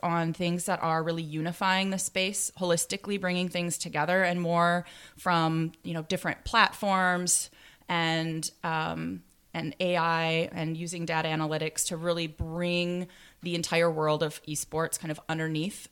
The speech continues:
one, um, one larger umbrella. Not, not necessarily saying, like, the way that the Olympics has this big oversight that, that that's the direction it's going, but I think there's a lot of alignment that's going to start happening. And so I feel like the industry as a whole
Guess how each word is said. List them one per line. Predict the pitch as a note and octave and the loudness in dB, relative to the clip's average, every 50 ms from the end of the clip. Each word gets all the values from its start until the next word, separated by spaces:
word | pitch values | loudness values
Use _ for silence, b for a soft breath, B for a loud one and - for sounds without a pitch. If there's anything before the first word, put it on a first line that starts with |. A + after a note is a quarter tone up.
| _ _ - | _ _ -10
one, | - D#3+ D#3+ D#3+ D#3 D#3 D#3+ D#3+ E3 E3+ - - | -4 -2 0 2 2 2 0 0 0 -2 -4 -4
um, | E3+ D#3 D#3 D#3+ E3+ E3 E3+ E3+ E3+ E3 - - - - | -2 -2 -2 -2 -2 -2 -2 -4 -4 -6 -8 -12 -14 -6
one | E3+ F3 E3 E3 | -2 -2 0 0
larger | E3+ E3 E3 E3+ E3+ F#3+ F#3+ | 2 2 2 2 0 0 0
umbrella. | F#3 - G3+ G#3 G#3 G3+ G#3 G#3 G#3+ A3 | 0 0 0 0 0 0 2 2 2 0
Not, | G#3 G3+ G3+ F#3+ F#3+ - - B B B B B B | 2 2 2 2 2 0 -4 B B B B B B
not | C4 A#3+ | 4 4
necessarily | B3 A#3 - A#3 G#3 - G3 F#3 F#3 F3 F3 | 4 4 2 0 -2 0 2 2 2 2 0
saying, | D#3+ - - E3 E3 E3 E3 E3 | -2 0 0 2 2 2 2 0
like, | D#3+ D#3+ D#3+ - | -2 -2 -2 0
the | F3+ E3 | 0 2
way | D#3+ D#3+ D#3 | 4 4 4
that | D#3 D#3+ D#3+ | 4 2 0
the | - D#3+ | 0 2
Olympics | D#3 D#3 D#3 D3+ - C#3 - - | 2 2 0 0 -2 -4 -4 -2
has | - D3 C#3+ C#3+ D3 - - - b b b b b | -2 0 0 2 2 0 -2 -2 b b b b b
this | D3+ D3+ - | -4 -4 -2
big | - D3+ D3+ C#3+ | 0 -2 0 0
oversight | C#3 D3 - D#3 D3+ - - D3+ D3 C#3+ - - | 0 0 0 0 0 0 0 0 -2 0 2 2
that, | D3+ D3 - - - - | 4 4 4 2 -2 -4
that | - D3+ - | -4 0 4
that's | D#3+ D3 - - - | 4 4 4 2 0
the | - D3+ | -2 0
direction | D3+ D3+ D3 F#3 - - B3+ B3 | 0 2 0 0 0 0 0 0
it's | B3 B3 - - | 0 0 -2 0
going, | B3+ B3 A#3+ A#3+ A#3+ A#3+ | 2 4 4 4 4 2
but | G3 - F3 D#3+ - | 2 2 0 2 0
I | F#3+ | -2
think | F3+ - - A#3 A3 G#3+ | -2 -2 -2 -4 -2 -2
there's | G#3 G3 G3 F3 F#3 | 0 0 0 0 0
a | E3+ | 0
lot | E3 E3+ E3 D#3+ D#3+ D#3+ - - | 0 2 4 4 6 4 4 4
of | E3 E3 D#3 D#3 D3+ D#3 - | 4 4 4 4 2 2 2
alignment | E3+ E3+ D#3 D3+ D3+ D#3 D#3 E3+ - - - | 2 2 4 4 4 4 4 4 2 2 2
that's | D#3+ D#3+ - - - | 0 0 0 -4 -4
going | - - E3+ E3+ F3+ F#3+ | 0 2 2 4 4 2
to | G#3 | 2
start | G3 - - G#3+ G3+ - | 0 2 2 2 2 2
happening. | - G#3 G3+ G3+ - A3 A3+ A3+ A3+ G#3+ | 4 4 4 4 4 2 2 2 4 4
And | F3 E3+ E3 D#3 - - | 4 2 0 -2 -4 -6
so | - - C#4+ | -4 0 0
I | C4+ C#4 | 0 0
feel | - - E4 | 0 0 0
like | F#4 F#4 - | 0 0 2
the | C4+ B3 - | 0 0 4
industry | - A#3 A#3 B3 A#3+ - - A3 G#3 G3 | 4 4 6 6 4 4 4 4 2 4
as | F3+ G3+ | 4 2
a | G3 | 2
whole | G3 G3+ F3 F3 F3 F3+ F#3 G#3+ - | 4 6 6 6 6 6 4 2 -2